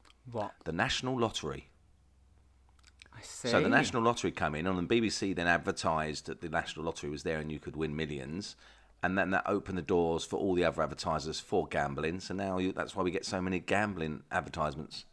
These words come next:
Speaker 2: It's the National Lottery's fault.
Speaker 1: I see, but I believe now we won't be able to have fast food adverts before nine o'clock, I believe is the next one.
Speaker 2: Yeah, well, that's, that's gonna stop obesity, isn't it? That's definitely gonna stop it.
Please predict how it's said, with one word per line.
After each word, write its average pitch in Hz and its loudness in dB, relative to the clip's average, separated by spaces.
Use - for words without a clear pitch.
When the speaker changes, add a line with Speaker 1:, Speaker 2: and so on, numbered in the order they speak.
Speaker 2:
It's 87 -6
the 92 -6
National 95 -2
Lottery's 95 2
fault. 80 0
Speaker 1:
I 170 2
see, 226 4
but 202 8
I 165 6
believe 202 4
now 190 6
we 196 2
won't 196 6
be 190 4
able 190 4
to - -8
have 196 2
fast 190 0
food 208 4
adverts 147 4
before 190 -2
nine 208 2
o'clock, - -2
I 147 0
believe 147 -2
is 143 -6
the 143 -4
next - -4
one. 127 0
Speaker 2:
Yeah, 90 0
well, 85 2
that's, - 0
that's - -4
gonna 80 -2
stop - -2
obesity, 82 0
isn't 98 -2
it? 73 -4
That's 95 -2
definitely 82 0
gonna 78 -2
stop - -2
it. 76 -2